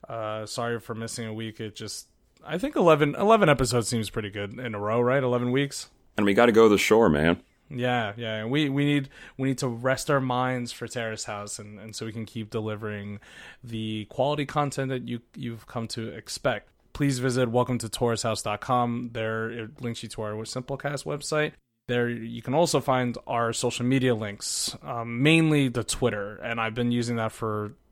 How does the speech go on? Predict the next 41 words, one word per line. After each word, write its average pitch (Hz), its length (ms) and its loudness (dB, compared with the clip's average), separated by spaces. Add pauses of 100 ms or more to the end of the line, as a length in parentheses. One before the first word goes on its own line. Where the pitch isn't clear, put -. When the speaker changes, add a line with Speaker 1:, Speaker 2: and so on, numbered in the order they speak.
Speaker 1:
I, 135 140 0
I 135 140 4
actually 139 220 2
started 131 260 4
using 123 260 2
it 117 60 0
a 117 60 0
little 113 180 0
bit 110 140 0
for, 110 300 -4 (440)
for 113 340 0
just - 220 -10
commentary 160 560 6
on 135 100 2
Terrace 131 340 2
House, 123 360 2
and 113 340 -4
also 120 800 -2 (180)
our, 120 220 0
when 120 160 -2
our 120 160 0
episodes 123 500 -4
launch. 113 540 -4 (280)
So - 200 -4
you 107 160 -6
can 104 120 -8
find 110 220 -6
that 104 140 -12
there. 135 380 4 (460)
Please 180 460 4
also, 147 480 4
if 131 140 2
you 139 140 4
enjoy 143 280 6
the 139 80 4
content 135 380 2
that 123 120 2
we 120 260 0
are 123 460 2 (200)
putting 151 280 6
out 147 340 6